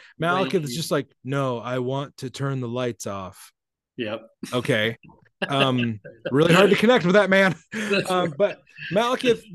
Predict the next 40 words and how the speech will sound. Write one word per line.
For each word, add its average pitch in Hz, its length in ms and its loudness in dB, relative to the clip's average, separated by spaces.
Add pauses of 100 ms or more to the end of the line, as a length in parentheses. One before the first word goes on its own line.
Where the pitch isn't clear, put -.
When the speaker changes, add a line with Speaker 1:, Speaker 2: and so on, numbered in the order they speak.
Speaker 2:
does, 180 400 0
uh, 156 320 -4
I, 175 120 -6
he 165 160 -8
does 202 260 0
land 175 220 -2
higher 160 320 -4
on 156 100 -4
this 151 220 -10
list, 160 340 -4
in, 143 160 -8
in 151 240 -6
my 156 180 -4
opinion, 175 380 0
because 151 380 -6
he 147 160 -4
is 139 120 -4
a 147 80 -4
main 139 520 -6
Thor 147 280 -2
villain, 151 480 -6 (400)
uh, 131 200 -4
Speaker 1:
Right. 131 80 -4
Speaker 2:
not 139 160 -2
only 143 260 -2
in 131 100 -8
comics, 143 460 -8
but 139 180 -8
he 139 140 -8
does 139 580 -4
kinda 131 200 -10
headline 135 800 -2
the 123 180 -6
antagonistic 131 880 -6
side 131 460 -2 (100)
of 131 340 -6
Thor: 135 220 -2
The 123 120 -6
Dark 131 260 -6
World, 131 320 -6